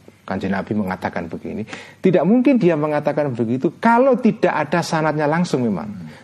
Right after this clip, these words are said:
Speaker 1: Cuma mungkin dia putus, dia demi, misalnya demi untuk mempersingkat supaya nggak kepanjangan. Kalau dia bilang an, an, an, an, an kan kepanjangan kan. Supaya dipersingkat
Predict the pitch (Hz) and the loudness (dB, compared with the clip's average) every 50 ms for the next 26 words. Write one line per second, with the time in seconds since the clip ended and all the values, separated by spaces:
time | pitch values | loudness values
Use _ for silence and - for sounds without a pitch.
0 | _ - - - 147 185 190 - - - 165 151 156 151 139 - 214 196 147 - | _ -4 0 2 2 2 2 0 -2 -4 0 0 2 2 4 4 4 4 4 4
1 | 127 151 147 - - 202 226 226 - 196 151 - - - - - - - 139 143 | 2 2 2 2 2 2 2 4 4 0 0 0 -8 -14 -12 -10 -2 2 4 4
2 | 143 139 131 131 - - - - - - - 147 131 135 151 160 156 151 143 135 | 4 4 2 0 -4 -12 -16 -18 -12 -4 -2 0 2 4 4 4 2 2 2 2
3 | 123 151 147 160 160 160 107 104 - 123 135 147 139 127 139 143 127 117 131 131 | 2 2 2 4 2 2 0 -2 -2 0 0 0 0 0 0 2 2 2 0 0
4 | - 160 127 120 - - 143 - - - 113 127 127 123 117 110 107 - - - | 0 0 0 0 2 0 -2 0 -2 -2 0 2 2 2 2 2 0 -2 -4 -6
5 | - 101 120 117 107 95 104 110 120 117 113 113 - - - - - 123 123 123 | -4 -2 0 0 0 0 0 0 0 0 -2 -4 -8 -16 -12 -4 0 0 2 2
6 | 120 131 123 139 139 135 - - - - - 135 151 156 151 - - 160 156 143 | 2 4 4 4 2 0 -4 -10 -12 -6 -2 0 0 0 0 0 0 0 0 0
7 | 135 160 160 135 156 156 151 175 185 190 165 147 139 131 113 110 101 92 92 87 | 0 0 0 0 -2 -2 0 0 0 0 0 0 0 2 2 2 0 -2 -4 -4
8 | 82 80 78 - - - 113 - 131 123 127 113 117 120 120 - 123 113 123 139 | -6 -6 -8 -10 -8 -8 -2 -2 0 2 2 0 0 0 -2 -2 -2 0 0 -2
9 | 131 | -2